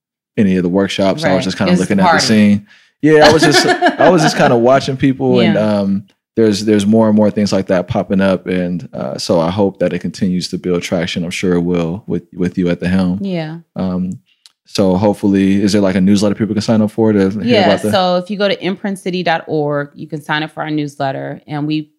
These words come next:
Speaker 2: we, we put out quality, so we won't be loading with a lot of crap, but it
Speaker 1: Mm-hmm.
Speaker 2: keeps you in the loop on all the events. We do about, uh, ten to twelve events a year.
Speaker 1: Okay.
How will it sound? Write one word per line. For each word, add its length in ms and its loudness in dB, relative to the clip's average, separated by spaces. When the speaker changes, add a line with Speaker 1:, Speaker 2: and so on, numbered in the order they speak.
Speaker 2:
we, 240 -6
we 100 -6
put 160 -4
out 160 -2
quality, 460 0
so 180 -10
we 60 -6
won't 160 -4
be 200 -6
loading 300 -2
with 80 -6
a 20 -8
lot 140 -2
of 100 -8
crap, 380 -2
but 80 -4
it 40 -2
Speaker 1:
Mm-hmm. 100 -2
Speaker 2:
keeps 200 -6
you 60 -8
in 60 -6
the 40 -4
loop 240 -6
on 120 -6
all 240 -2
the 80 0
events. 340 -6
We 80 -6
do 140 0
about, 300 -2
uh, 260 -6
ten 240 -4
to 80 -12
twelve 280 -4
events 300 -14
a 60 -14
year. 480 -10
Speaker 1:
Okay. 260 -6